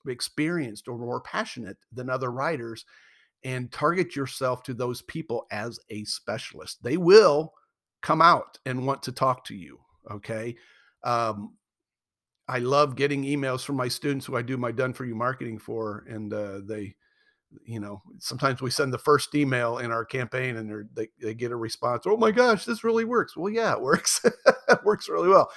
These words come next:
It's working really well for a lot of people. It's working really well for Chris, as you can see. He's gonna,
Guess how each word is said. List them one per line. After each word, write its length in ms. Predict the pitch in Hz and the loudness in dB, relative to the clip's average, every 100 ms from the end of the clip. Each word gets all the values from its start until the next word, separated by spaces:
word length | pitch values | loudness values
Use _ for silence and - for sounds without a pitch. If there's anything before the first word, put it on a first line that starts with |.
| - - - | -18 -20 -4
It's 200 | - 185 | 2 4
working 340 | 175 240 240 254 | 6 6 6 8
really 240 | 233 220 | 12 12
well 220 | 190 180 | 12 10
for 140 | 185 165 | 10 6
a 40 | |
lot 220 | 151 170 | 8 8
of 80 | 170 | 6
people. 400 | 175 160 160 151 | 2 2 4 2
It's 140 | 143 - | 0 -4
working 320 | 135 127 123 | -4 -2 -4
really 240 | 127 165 | 0 0
well 180 | 151 147 | 4 4
for 140 | 139 113 | 4 -2
Chris, 400 | - 139 131 - | -2 0 0 -6
as 120 | 120 113 | -8 -10
you 80 | |
can 140 | 113 117 | -12 -12
see. 380 | - 135 135 127 _ _ _ _ _ | -8 -6 -6 -8 _ _ _ _ _
He's 60 | - | -14
gonna, 320 | 123 127 123 | -8 -6 -6